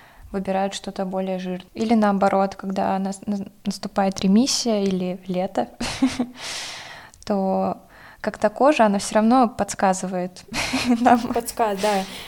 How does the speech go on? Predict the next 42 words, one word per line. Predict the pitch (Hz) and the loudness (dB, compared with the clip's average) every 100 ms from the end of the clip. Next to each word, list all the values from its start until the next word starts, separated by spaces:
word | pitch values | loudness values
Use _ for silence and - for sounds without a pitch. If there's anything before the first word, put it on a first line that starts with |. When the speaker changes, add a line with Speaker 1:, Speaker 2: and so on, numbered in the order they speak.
| - | 2
Speaker 2:
Кожа, | 247 294 302 269 - | 6 6 4 -2 -4
да, | 233 226 | 2 2
на | 214 | 2
самом | - 233 | 0 0
деле | 226 285 | 2 2
к | 294 | 0
ней | 247 | 0
нужно | 240 233 233 | 0 0 -4
прислушиваться, | 214 - 277 359 320 262 - 226 | -6 -4 -4 -2 -2 -2 -2 -4
и | 202 208 | -4 -4
она | 208 220 | -2 -2
говорит, | 233 214 214 214 | -2 -2 -4 -6
что | - - 214 | -6 -4 -4
ей | 208 | -4
хочется. | 202 185 190 - - | -2 -2 -2 -6 -6
Побольше | 180 220 208 277 311 - | -2 0 2 2 2 -2
ей | 277 233 240 226 | -2 -2 -4 -4
хочется | 226 208 - - 208 | -4 -8 -8 -6 -4
попить | 208 214 196 202 196 - - 208 - 233 | -4 -6 -6 -8 -8 -12 -8 -6 -4 -4
<laughs> | 233 - 220 196 | -6 -12 -14 -8
или | 202 196 | -2 -2
поменьше, | 185 180 185 247 233 - 208 | 0 0 0 -2 -4 -6 -6
побольше | 208 190 202 226 226 | -4 -2 -2 -2 -4
она | 214 208 | -4 -6
засохла | 202 196 196 196 202 | -6 -4 -4 -4 -4
или | 190 185 | -4 -4
поменьше. | 185 175 202 208 - | -6 -4 -4 -6 -4
В | 196 | -4
общем, | - 196 - - - | -4 -6 -8 -16 -12
в | - | -2
принципе, | 247 269 269 | -2 -2 -4
здесь | 208 202 233 | -6 -2 -2
действительно, | 233 202 - 240 208 196 185 | -4 -10 -8 -6 -2 -2 -2
э, | 190 190 185 | 0 2 0
нужно | 202 208 208 | -2 -4 -6
откликаться | - 202 214 233 - | -6 -2 0 0 -2
на | 202 | -6
свои | 196 - 202 208 208 | -6 -4 -4 -4 -8
какие-то | 196 190 196 190 | -8 -8 -6 -6
ощущения | 185 190 - 294 359 254 202 190 | -6 -6 -2 -2 -2 -2 -4 -4
и | 196 214 214 202 | -6 -6 -6 -8
слушать, | - 214 - 196 - - | -8 -10 -8 -10 -10 -16